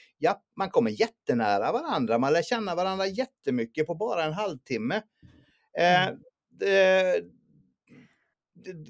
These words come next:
Speaker 1: det är värt precis vad som helst. Och när jag kan berätta att jag har fått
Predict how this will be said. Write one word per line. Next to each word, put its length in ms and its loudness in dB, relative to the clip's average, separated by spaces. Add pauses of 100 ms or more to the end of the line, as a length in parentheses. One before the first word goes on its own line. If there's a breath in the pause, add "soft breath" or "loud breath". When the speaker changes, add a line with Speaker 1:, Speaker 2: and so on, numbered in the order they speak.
Speaker 1:
det 100 8
är 60 6
värt 380 0
precis 580 -2
vad 340 2
som 160 -2
helst. 380 -4
Och 100 -4
när 100 -2
jag 260 2
kan 180 -2
berätta 320 -2
att 180 -4
jag 160 2
har 140 -4 (120)
fått 260 -6